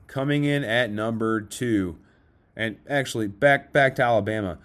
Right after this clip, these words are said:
Look at the t-, look at who they bring back on the offensive and defensive side of the ball. Heisman Trophy winner Bryce Young, he's back. If you,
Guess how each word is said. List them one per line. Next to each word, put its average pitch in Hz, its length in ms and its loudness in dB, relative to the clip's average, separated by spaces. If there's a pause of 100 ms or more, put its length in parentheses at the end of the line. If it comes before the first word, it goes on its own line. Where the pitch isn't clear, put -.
(400)
Look 156 280 0
at 220 200 -2
the 131 140 0
t-, - 200 -14
look 131 320 -2
at 415 160 2
who 180 200 4
they 156 180 4
bring 123 320 2
back 113 400 2
on 104 180 -4
the 104 160 -4
offensive 113 600 0
and 95 160 -2
defensive 101 500 -4
side 95 280 -2
of 95 40 -4
the 87 60 -4
ball. 82 560 -2 (400)
Heisman 135 440 0
Trophy 123 360 -2
winner 120 260 -2
Bryce 104 440 0
Young, 104 260 -2
he's 147 260 -4
back. 101 640 0 (640)
If 95 200 -14
you, 95 120 -8